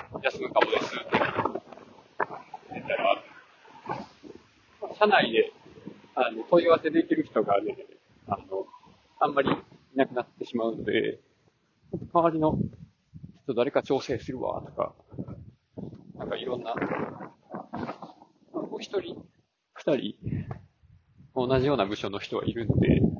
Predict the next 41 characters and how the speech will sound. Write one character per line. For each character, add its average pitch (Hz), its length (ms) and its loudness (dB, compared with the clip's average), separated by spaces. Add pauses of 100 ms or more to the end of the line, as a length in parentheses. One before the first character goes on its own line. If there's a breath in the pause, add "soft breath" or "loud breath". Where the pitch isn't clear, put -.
(600)
す - 100 -20
け - 120 -6
ど、 - 240 -8
そ - 140 -8
の 208 60 -4
人 180 180 -6
が 165 220 0 (340)
割 160 140 -4
と 160 80 -6
在 160 180 2
宅 143 260 2
多 143 100 8
め 143 100 8
に - 300 4
な 135 100 -2
っ - 60 -12
て - 100 -10
た - 120 -2
の - 120 -4
で、 104 240 0
ち - 720 0
ょ - 40 -18
っ - 40 -16
と - 60 -6
そ 135 340 2
の 147 60 2
人 147 220 2
に 139 220 2
代 151 140 10
わ 143 80 10
り 139 100 4
に 139 140 2
来 - 60 -12
て 151 100 4
も 135 180 8
ら 131 120 10
え 131 40 10
る 131 60 10
よ 123 140 10
う 110 60 6
に 107 220 2